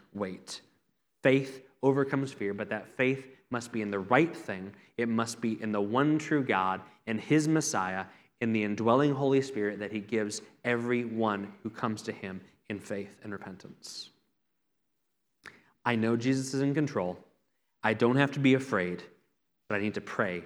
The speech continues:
for faith. This is our charge. This is our opportunity. This, this gives us practical things to deal with. This is the kind of thing that the most dire circumstances,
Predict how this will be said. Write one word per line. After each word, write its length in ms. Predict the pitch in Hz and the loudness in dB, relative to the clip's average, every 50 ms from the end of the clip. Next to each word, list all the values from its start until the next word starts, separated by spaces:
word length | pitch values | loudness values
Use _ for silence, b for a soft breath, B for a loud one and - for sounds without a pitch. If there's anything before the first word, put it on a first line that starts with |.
| - - - | -12 -16 -16
for 100 | - 92 | -16 -14
faith. 360 | - - 107 90 - - - _ _ _ _ _ _ _ _ _ _ _ _ _ _ _ _ _ _ _ _ _ _ _ _ _ _ _ _ - | -12 -12 -12 -12 -14 -16 -20 _ _ _ _ _ _ _ _ _ _ _ _ _ _ _ _ _ _ _ _ _ _ _ _ _ _ _ _ -4
This 180 | 120 123 - | -2 0 0
is 140 | 143 131 127 | 0 2 4
our 140 | 127 123 117 | 4 4 4
charge. 600 | 120 - - 135 139 135 117 98 92 90 90 95 | 2 4 4 4 6 6 4 2 0 -2 -4 -2
This 180 | 117 131 - | -2 0 0
is 120 | 160 143 135 | 2 4 6
our 160 | 131 117 117 | 6 6 6
opportunity. 880 | 113 117 117 - - 113 - - 135 127 123 113 101 98 - - 113 110 - - _ _ _ _ _ _ _ _ _ _ - - | 6 4 2 4 2 0 2 2 2 2 2 2 0 -4 -6 -8 -10 -12 -14 -18 _ _ _ _ _ _ _ _ _ _ 4 4
This, 180 | 156 151 - B B B | 4 4 4 B B B
this 180 | B 165 165 170 | B 6 6 8
gives 240 | - 180 147 131 139 | 8 6 8 8 4
us 140 | 139 - - - | 2 0 0 -8
practical 760 | - - - 160 165 170 165 - - 185 180 180 170 156 143 | -4 2 4 4 4 4 0 0 -2 -2 0 4 4 4 4
things 560 | 147 - - 180 165 143 127 127 127 127 127 | 2 2 2 4 4 4 4 4 2 0 0
to 120 | - 151 127 | -2 -4 -2
deal 280 | 113 127 147 156 147 | 2 4 6 6 6
with. 200 | 123 113 - - | 4 0 0 4
This 160 | 151 156 151 | 4 4 4
is 100 | 190 175 | 4 4
the 100 | 160 185 | 6 6
kind 280 | 175 - - 180 170 160 | 4 4 4 2 4 4
of 100 | 151 151 | 4 4
thing 220 | - 190 175 156 | 4 4 6 6
that 160 | 135 135 123 127 | 6 4 4 4
the 80 | 135 | 4
most 400 | 131 131 143 151 160 131 139 123 | 6 6 6 6 4 4 0 2
dire 360 | 113 135 131 147 170 190 196 | 6 6 8 8 8 6 4
circumstances, 720 | 180 185 - 180 170 - 160 143 135 - 117 113 110 127 | 4 4 2 2 4 4 2 2 2 0 0 0 -2 -4